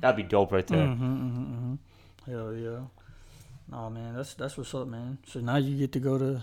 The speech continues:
Speaker 2: Six Flags.
Speaker 1: Yeah, yeah. Six Flags over Georgia.
Speaker 2: <clears throat> Oh, what, uh, what city in Georgia is it?
Speaker 1: Uh, it's a, it's a town called Austell, but it's, like, right next to Atlanta.
Speaker 2: Oh, okay,
Speaker 1: It's like a
Speaker 2: okay.
Speaker 1: tw-, I think, like, no traffic, like, tw-,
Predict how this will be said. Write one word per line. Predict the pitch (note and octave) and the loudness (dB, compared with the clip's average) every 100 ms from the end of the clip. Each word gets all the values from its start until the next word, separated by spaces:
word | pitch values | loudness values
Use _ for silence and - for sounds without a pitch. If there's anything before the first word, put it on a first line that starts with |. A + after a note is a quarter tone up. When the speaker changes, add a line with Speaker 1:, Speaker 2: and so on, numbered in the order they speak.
| - | -8
Speaker 2:
Six | - E3 D3+ | -2 -2 -2
Flags. | - C3 B2+ B2+ - | 0 2 2 -2 -4
Speaker 1:
Yeah, | - A#3+ A#3+ D#3+ A#2+ | 12 12 12 12 12
yeah. | C3 E3+ B2 - - - | 10 10 8 4 -18 -8
Six | - D#3 | 2 10
Flags | D3+ C3 | 12 12
over | C3 | 8
Georgia. | A2 B2+ C3+ A2+ G#2 - | 10 10 12 10 8 2
Speaker 2:
<clears throat> | - - - _ - - - - - - _ - - | -20 -20 -20 _ -20 -20 -20 -20 -20 -20 _ -20 -2
Oh, | E3 E3 | 4 8
what, | E3 A3 | 8 8
uh, | - F3+ F3+ F3+ E3 | 8 6 8 6 4
what | E3+ F#3+ F#3 | 0 -2 -4
city | - F3+ F3 | -2 0 2
in | |
Georgia | D#3+ F3+ D#3+ | 2 0 2
is | D3+ D#3 | 0 0
it? | D3+ C4+ - - - _ | -2 -4 -14 -18 -20 _
Speaker 1:
Uh, | B2 B2 A#2+ A2+ - | 12 12 12 10 4
it's | C3 | 4
a, | C#3 B2 B2+ | 4 2 0
it's | B2 | 0
a | |
town | A2+ - - | -2 6 6
called | - C#3+ | 10 10
Austell, | A2+ B2 - A2 | 12 10 10 8
but | G#2+ | 8
it's, | |
like, | A#2+ | 8
right | A2 | 6
next | G#2+ G#2 | 4 2
to | G#2 | 2
Atlanta. | F2 F#2 F2+ F#2+ - | 2 0 -2 -2 2
Speaker 2:
Oh, | C3 B2+ | 4 2
okay, | B2+ A#2+ | -2 -8
Speaker 1:
It's | C#3+ | -2
like | C#3 | -2
a | |
Speaker 2:
okay. | - - | 0 0
Speaker 1:
tw-, | |
I | B2+ | 4
think, | D#3 | 8
like, | C#3+ A2+ - | 10 8 4
no | G#2 A2+ | 6 6
traffic, | A#2+ C#3 B2+ B2 | 10 10 10 6
like, | G2 | 2
tw-, | - | -2